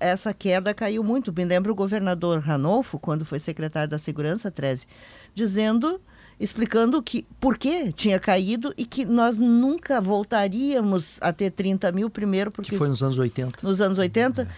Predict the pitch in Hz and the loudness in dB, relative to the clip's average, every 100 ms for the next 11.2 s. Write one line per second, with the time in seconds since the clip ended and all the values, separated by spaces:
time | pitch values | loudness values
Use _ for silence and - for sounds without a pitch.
0 | - - 240 233 220 233 - 233 233 254 | -14 -8 -4 -2 -2 -4 -2 2 2 2
1 | 247 214 202 202 208 180 185 196 180 185 | 0 0 2 0 0 0 0 -2 -2 0
2 | 170 175 208 - 202 - - 160 139 - | 0 0 -2 -4 -10 -10 -4 -2 -2 -2
3 | 202 185 185 - 175 156 190 202 190 190 | 0 4 2 0 -4 -2 0 0 0 0
4 | 208 196 185 185 190 190 190 196 202 202 | -2 -4 -8 -6 -4 -2 -2 -2 0 0
5 | 208 196 - 110 123 - 127 165 156 147 | 2 0 -2 -4 -6 -10 -10 -2 2 2
6 | 170 143 156 151 - 151 175 - 147 98 | 4 4 4 4 0 -2 -2 -4 -6 -6
7 | 90 160 147 208 247 240 220 190 208 208 | 0 2 4 4 4 0 0 0 2 0
8 | 151 135 123 110 208 208 208 208 220 - | 0 -2 -4 0 4 6 6 4 2 -2
9 | 247 - 233 214 226 247 139 196 196 175 | -4 0 0 0 -2 0 0 2 0 -2
10 | 151 170 151 160 175 185 180 - 180 170 | -4 -2 0 0 0 -2 -2 -2 -4 -4
11 | 175 143 | -4 -6